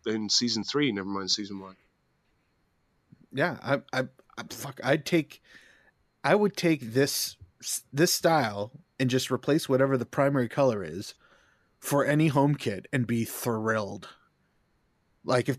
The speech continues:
Speaker 2: like, if this, if this, if this was the, the Forge kit with a, with a white sash, fucking sign me up. Sign me up all day.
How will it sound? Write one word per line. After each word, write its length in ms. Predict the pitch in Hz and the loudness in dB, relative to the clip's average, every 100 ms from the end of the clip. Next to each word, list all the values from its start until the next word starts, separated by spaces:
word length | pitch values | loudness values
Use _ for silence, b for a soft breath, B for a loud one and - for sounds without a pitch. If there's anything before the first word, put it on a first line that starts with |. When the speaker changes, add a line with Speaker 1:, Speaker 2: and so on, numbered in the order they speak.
| - | 0
Speaker 2:
like, 180 | 151 165 | 2 2
if 80 | |
this, 200 | 196 185 - b - | 2 0 -2 b -4
if 60 | - | -2
this, 160 | 240 - - | -2 -4 -4
if 120 | 185 | -2
this 160 | 247 226 | 0 -2
was 120 | 226 | 0
the, 160 | 202 165 - | 0 -2 -6
the 120 | 165 180 | -2 0
Forge 340 | 208 190 131 | 4 4 4
kit 180 | 139 - | -2 0
with 120 | 123 | 4
a, 160 | 127 - | 4 4
with 160 | 135 | 2
a 60 | 131 | 4
white 240 | 127 127 | 4 4
sash, 480 | - 127 104 104 - _ | 4 2 2 -4 -10 _
fucking 280 | - 165 202 | -8 -4 -2
sign 260 | 180 226 170 | 2 4 6
me 120 | 180 | 4
up. 240 | 190 - - _ _ _ _ _ _ _ - | 2 0 -12 _ _ _ _ _ _ _ -4
Sign 240 | - 170 | 2 4
me 80 | 180 | 4
up 140 | - | 4
all 100 | 160 | 4
day. 300 | 139 113 110 | 4 0 -2